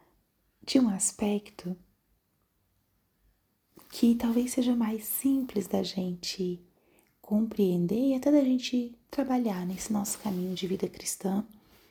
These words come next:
de preparação diante desse encontro com Deus.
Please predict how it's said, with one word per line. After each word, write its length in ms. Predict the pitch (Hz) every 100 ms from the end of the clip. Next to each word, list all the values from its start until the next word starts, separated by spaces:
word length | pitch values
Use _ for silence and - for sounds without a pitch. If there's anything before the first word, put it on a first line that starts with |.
| _ _ _ _ _
de 180 | 208 208
preparação 800 | - 208 202 196 196 - 196 185 - _ _ _ _ _ _ _ _ _
diante 600 | - 190 196 233 247 -
desse 260 | 196 185 196
encontro 480 | 180 180 175 175 -
com 220 | - 175
Deus. 480 | - - - -